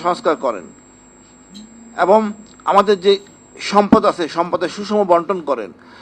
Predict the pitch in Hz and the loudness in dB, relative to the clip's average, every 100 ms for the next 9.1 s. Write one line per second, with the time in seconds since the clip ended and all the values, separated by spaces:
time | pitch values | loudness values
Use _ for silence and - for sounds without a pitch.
0 | - - 185 - 254 247 254 - 226 - | -20 -8 -4 0 0 4 4 4 -6 0
1 | 226 202 202 180 127 78 - - - - | 0 0 0 0 0 -8 -20 -20 -20 -16
2 | - 170 180 175 196 220 208 185 202 - | -6 -4 -4 -4 0 0 -2 -4 -6 -6
3 | - - 151 175 214 196 - 190 170 - | -18 2 4 6 6 6 6 6 4 -4
4 | - - - - - 185 180 - 190 208 | -20 -20 -20 -20 -10 -8 -6 -4 2 2
5 | 196 180 139 - - - - 196 196 220 | 2 0 -2 -10 -20 -20 -2 0 2 0
6 | 185 - - - - - - 180 185 175 | 0 -8 -20 -20 -20 -20 -2 0 2 0
7 | - 180 175 170 - - - - 165 170 | -4 -6 -6 -6 -8 -4 -6 -2 -2 0
8 | - 180 151 135 131 110 101 80 78 - | -2 -2 -4 -6 -10 -10 -12 -14 -20 -20
9 | - | -14